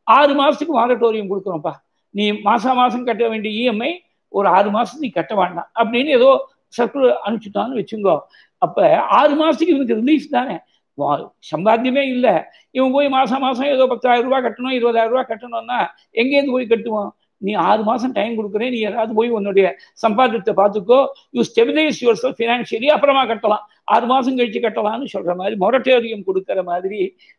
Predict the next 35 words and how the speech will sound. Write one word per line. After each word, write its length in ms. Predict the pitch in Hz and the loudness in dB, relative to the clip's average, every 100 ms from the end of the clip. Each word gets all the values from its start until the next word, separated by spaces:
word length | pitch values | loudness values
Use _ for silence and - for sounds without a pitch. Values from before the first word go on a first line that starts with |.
| _ | _
சுவாமி 480 | - 208 247 294 277 | -2 2 2 2 0
கொடுத்த 280 | 254 202 | -2 -2
moratorium 760 | 233 233 247 233 220 220 208 202 | 0 2 2 2 0 0 -4 -4
தான் 240 | 214 294 285 | -2 0 0
இந்த 260 | 226 208 202 185 165 - _ _ _ _ - | -4 2 4 4 4 0 _ _ _ _ -2
பிரளயம்னு 680 | 190 220 247 254 254 262 262 | 2 4 4 4 2 -2 -4
சொல்லக்கூடியது. 680 | - 208 202 208 190 185 190 - _ _ | -6 -6 -6 -4 0 0 -2 -14 _ _
இந்த 140 | - | -8
பிரளய 280 | 220 254 311 | 0 4 4
காலத்துல 380 | 285 240 226 269 | 4 2 2 -2
உனக்கு 200 | 233 180 | 0 -2
ஜென்மா 240 | 214 277 | 0 0
கிடையாதுப்பா, 560 | 247 233 233 208 196 226 147 - _ - | 2 2 2 0 0 0 0 -10 _ -10
கொஞ்சம் 300 | 175 170 151 | -6 -2 -2
rest 260 | 147 - | -4 -8
எடுத்துக்கோ, 340 | 208 165 170 156 - _ | -10 -8 -4 -4 -4 _
இந்த 160 | - - | -16 0
கர்மாவால 640 | 160 196 226 214 214 226 | 0 2 0 0 0 -2
நீ 100 | 202 | -4
ரொம்ப 220 | 170 196 208 | -6 -4 -2
ஜென்மா 260 | 190 214 | -2 -2
எடுத்து 220 | 208 175 220 | -4 -6 -12
திண்டாடிட்டு 500 | 190 208 240 233 214 | -10 0 0 0 -4
இருக்க, 200 | 226 247 202 - - _ - | -2 2 2 0 -12 _ 0
I 100 | 190 | 2
will 180 | 196 175 | 2 0
provide 400 | 185 214 277 269 | 0 4 4 2
you 100 | 262 | -4
some 200 | 220 190 | -6 -2
rest 280 | 170 240 - | 0 0 -2
from 180 | - 202 | -8 -6
the 120 | 185 170 | -4 -4
suffering 460 | 190 180 269 262 | -2 0 0 0
called 360 | 240 208 220 285 | 2 4 4 2
samsara 540 | - 196 196 196 175 | -6 -10 -4 -2 -2